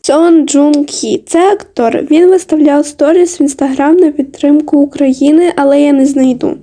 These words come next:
Blackpink. Ну, мабуть, неочікувано. Ну, вони знімались в журналі, який підтримує нас.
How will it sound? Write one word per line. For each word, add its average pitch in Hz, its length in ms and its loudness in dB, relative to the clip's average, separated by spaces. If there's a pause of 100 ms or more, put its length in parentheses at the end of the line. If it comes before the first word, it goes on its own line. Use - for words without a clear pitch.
(580)
Blackpink. 254 800 -2 (240)
Ну, 302 380 2
мабуть, 277 440 0
неочікувано. 320 1160 2 (580)
Ну, 370 320 2
вони 359 280 2
знімались 320 720 0
в 285 60 -6
журналі, 302 840 2
який 285 560 0
підтримує 277 760 0
нас. 240 540 -2